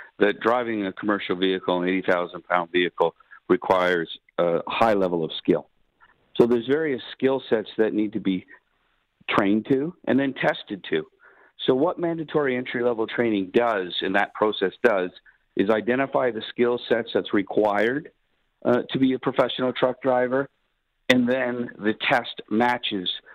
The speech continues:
those skill sets to ensure that individual has been trained properly and meets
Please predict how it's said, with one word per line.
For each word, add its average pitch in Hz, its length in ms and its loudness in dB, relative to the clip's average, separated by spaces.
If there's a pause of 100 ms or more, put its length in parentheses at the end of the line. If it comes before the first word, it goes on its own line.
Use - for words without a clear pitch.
(180)
those 98 280 2
skill 95 380 0
sets 85 180 2 (140)
to 98 100 4
ensure 110 380 2
that 107 200 0
individual 107 680 0 (280)
has 110 180 2
been 107 240 0
trained 104 320 0
properly 151 640 0 (340)
and 123 160 4
meets 123 200 -2